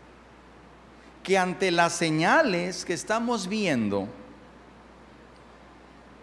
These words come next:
y que nos indican, los que conocemos la palabra de Dios y los que hemos leído la palabra de Dios, sabemos que estas señales nos indican que Cristo viene pronto.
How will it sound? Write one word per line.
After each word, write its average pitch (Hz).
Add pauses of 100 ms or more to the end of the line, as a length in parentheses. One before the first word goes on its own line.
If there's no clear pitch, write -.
(360)
y 175
que 233
nos 208
indican, 220
los 208
que 208
conocemos 208
la 247
palabra 220
de 202
Dios 190
y 180
los 175
que 208
hemos 220
leído 202
la 196
palabra 185
de 175
Dios, 147
sabemos 170
que 202
estas 226
señales 185
nos 170
indican 190 (300)
que 160
Cristo 214
viene 175
pronto. 247